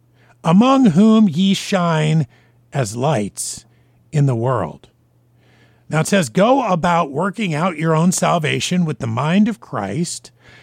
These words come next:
knowing that's God that works in you to will and to do of his good pleasure."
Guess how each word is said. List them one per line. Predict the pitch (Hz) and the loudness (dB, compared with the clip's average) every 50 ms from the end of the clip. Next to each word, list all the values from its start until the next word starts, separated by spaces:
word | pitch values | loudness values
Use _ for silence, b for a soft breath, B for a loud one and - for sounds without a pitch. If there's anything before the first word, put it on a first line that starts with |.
| b b | b b
knowing | - 139 139 175 208 208 196 185 | -6 -4 -2 0 2 2 2 0
that's | 180 165 - - | 0 -2 -4 -4
God | - 180 160 185 208 226 226 196 | -2 -2 0 2 2 2 0 0
that | 170 147 - - | -4 -4 -4 -2
works | 143 175 220 214 - - | 0 0 0 0 -2 -2
in | 214 190 160 151 | 0 0 0 0
you | 131 131 131 147 202 185 - _ _ _ _ _ _ | -2 -2 -2 -4 -4 -6 -8 _ _ _ _ _ _
to | - 143 123 | -6 -6 -4
will | 113 120 151 180 202 226 240 247 | -2 -2 0 2 2 2 2 0
and | 226 | 0
to | 220 208 | 0 0
do | 180 190 175 190 196 | 0 0 0 0 0
of | 160 | 0
his | 135 170 190 165 - | -2 -2 -4 -2 -4
good | 190 196 190 - | -4 -4 -4 -4
pleasure." | - 151 123 117 107 90 147 180 165 | -4 -4 -4 -4 -4 -6 -6 -8 -8